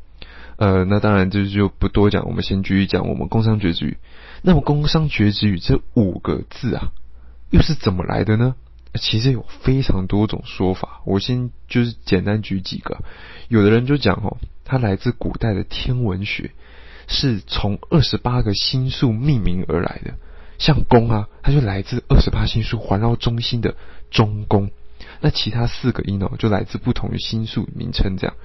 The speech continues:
那他们就称这个为天文说。那又有人说哦，它来自就是古人啊，在驯养那些畜禽啊，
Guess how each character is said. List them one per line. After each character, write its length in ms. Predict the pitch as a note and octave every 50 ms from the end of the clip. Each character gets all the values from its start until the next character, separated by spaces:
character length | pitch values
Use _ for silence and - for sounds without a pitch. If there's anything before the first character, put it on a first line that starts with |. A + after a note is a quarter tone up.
| - - - - - -
那 200 | B2+ B2 A#2 A2 - - - - - - -
他 160 | - - A#2 A#2
们 100 | A2 G2+
就 160 | A2 G#2+ G#2
称 260 | - - G2+ G2+ G2+
这 120 | G2 A2
个 80 | F#2+ F2+
为 280 | F#2 F#2 E2 E2 F2+ F#2
天 440 | - - - - C#3+ C#3 C#3 B2+
文 180 | G#2 F#2+ F#2 G2
说。 260 | - - - G#2 G#2+ - - - - - - - - - - -
那 80 | -
又 140 | F3 F#3 E3+
有 80 | A#2+ F#2
人 180 | F2 F2+ F#2
说 180 | F#2+ - G2 G2
哦， 140 | F#2 - - - - - - - -
它 100 | - -
来 180 | - G#2 G2+ F#2
自 300 | - - A2+ G#2 F#2+ - - - -
就 100 | - A#2+
是 80 | A#2+
古 300 | A#2+ - - G2 F2 F#2
人 180 | F#2 F#2 F#2 F2+
啊， 180 | F#2+ F#2 F#2 F#2+
在 120 | - A2
驯 300 | G2+ - - - C3 A2+
养 140 | F#2+ - - F#2+
那 60 | G2
些 260 | G2 G#2 G2+ G2 G2 - - - - - - -
畜 300 | - - - D3+ G#2 F#2
禽 300 | - - - - - -
啊， 200 | - - - -